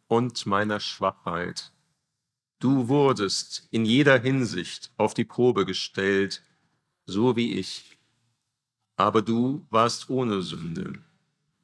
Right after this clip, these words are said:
ich nicht. Darum trete ich voller Zuversicht vor deinen Thron, gnädiger Gott, und bitte dich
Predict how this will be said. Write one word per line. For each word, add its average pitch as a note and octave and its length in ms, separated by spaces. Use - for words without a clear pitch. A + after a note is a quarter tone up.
ich G2+ 200
nicht. - 400
Darum C#3 440
trete D3 420
ich - 280
voller C#3 380
Zuversicht A2+ 800
vor - 480
deinen A2+ 400
Thron, E2+ 520
gnädiger G2+ 540
Gott, - 380
und A2+ 280
bitte A2 260
dich - 600